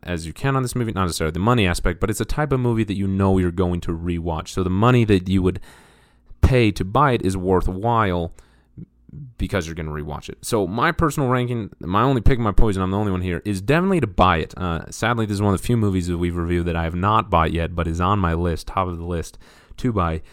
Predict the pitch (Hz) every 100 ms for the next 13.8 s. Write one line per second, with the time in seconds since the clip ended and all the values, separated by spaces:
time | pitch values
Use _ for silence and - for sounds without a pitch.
0 | - - _ _ 107 - - 160 160 147
1 | 127 117 110 110 101 - 95 82 69 76
2 | 69 80 - 95 - 151 131 - 127 123
3 | - 117 113 101 87 90 113 117 110 104
4 | - 104 - 101 98 95 95 92 - 92
5 | - - 92 87 - - - - 92 -
6 | 156 147 135 113 110 104 107 - 98 98
7 | 110 120 113 101 104 104 90 90 90 90
8 | 90 95 95 95 92 92 85 87 87 90
9 | - 87 87 92 90 85 87 87 87 78
10 | 82 87 82 - - 90 - - - 127
11 | 147 127 123 - - - 101 95 90 87
12 | 90 82 - 98 120 143 113 - 98 92
13 | 85 87 90 90 90 90 90 87